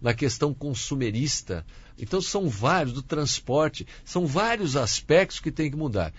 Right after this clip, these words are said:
A estrutura física também, me parece que ela está aquém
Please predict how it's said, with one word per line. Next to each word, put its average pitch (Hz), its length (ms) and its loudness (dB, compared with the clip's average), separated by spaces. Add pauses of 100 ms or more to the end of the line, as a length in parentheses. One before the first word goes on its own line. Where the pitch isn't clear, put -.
(220)
A - 40 -4
estrutura 143 520 2
física 117 560 -2
também, 104 360 -2
me 127 140 -2
parece 110 640 0 (280)
que 113 100 -2
ela 117 140 2
está 123 280 -2
aquém 147 480 0